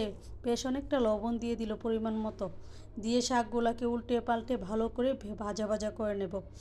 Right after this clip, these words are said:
ভাজা ভাজা শাকের ভাজা ভাজা একটা স্মেল আর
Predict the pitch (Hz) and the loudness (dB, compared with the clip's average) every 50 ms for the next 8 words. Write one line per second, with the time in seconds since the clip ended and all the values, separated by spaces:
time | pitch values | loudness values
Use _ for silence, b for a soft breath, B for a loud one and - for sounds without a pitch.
0 | B B B B B B B - - - 240 190 185 180 226 220 214 240 247 233 | B B B B B B B -16 -10 -8 -6 -6 -2 2 2 4 4 4 4 2
1 | 240 233 247 254 247 - - 233 226 226 220 247 233 233 220 214 214 208 233 220 | 2 2 0 0 0 0 2 2 2 2 2 0 0 0 0 -2 0 0 0 0
2 | 214 226 226 226 220 - 233 226 220 - 233 220 220 - - - 226 220 220 226 | 0 0 0 0 0 -2 -2 -2 -2 -2 -2 -2 -2 -4 -4 -4 -2 0 0 0
3 | 233 233 226 214 208 202 | 0 0 0 0 0 -2